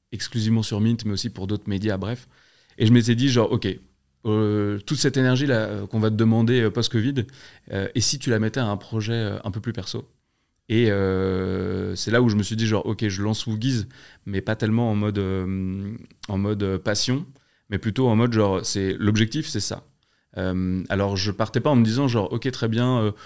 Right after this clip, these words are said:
objectif à trois ans, t'as un million d'abonnés sur toutes les plateformes. » Mais je me disais, « Ok, aujourd'hui, tu travailles en conseil pour les médias, pour les marques, euh, et, et, et pour des gens. » Euh, au lieu de le faire pour eux, tu vas essayer de, de, de le faire pour toi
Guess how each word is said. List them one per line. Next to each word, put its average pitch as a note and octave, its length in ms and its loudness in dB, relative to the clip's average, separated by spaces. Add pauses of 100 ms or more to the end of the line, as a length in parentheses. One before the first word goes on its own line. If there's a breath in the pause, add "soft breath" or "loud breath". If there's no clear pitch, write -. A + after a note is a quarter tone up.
(160 loud breath)
objectif A2+ 480 -2
à A2 80 -2
trois G#2+ 240 -2
ans, A#2 120 2
t'as G2+ 120 -4
un G#2 80 -2
million G#2+ 240 0
d'abonnés G#2 320 -2
sur A2 140 -8
toutes - 120 -14
les G#2+ 60 -6
plateformes. » A#2+ 500 -4 (380 loud breath)
Mais A2 340 4
je G#2+ 80 0
me G#2+ 80 4
disais, « G#2+ 320 0
Ok, A#2 240 -2 (220)
aujourd'hui, A2 340 -2
tu G#2+ 60 -10
travailles G#2+ 300 -2
en G2+ 80 -2
conseil A2+ 400 0
pour G2 160 -6
les F#2+ 80 -2
médias, G2+ 360 -2
pour G2 160 -8
les F#2 120 -4
marques, G#2 340 -4
euh, F2+ 400 -4
et, F2+ 140 -6
et, - 500 -10
et G2+ 40 -16
pour F#2+ 120 -8
des F#2 100 0
gens. » A#2+ 240 -6 (420 soft breath)
Euh, F2+ 600 -2
au A2+ 60 2
lieu A#2+ 120 4
de A2 60 0
le A2 60 2
faire A2+ 200 -4
pour A#2 260 0
eux, B2+ 40 2
tu B2+ 100 -12
vas F#2 100 -2
essayer G2+ 280 -4
de, F#2 320 -4
de, F#2 240 -6
de F#2+ 160 -10
le F2+ 40 -10
faire F2+ 200 -10
pour - 160 -16
toi C#3+ 240 -4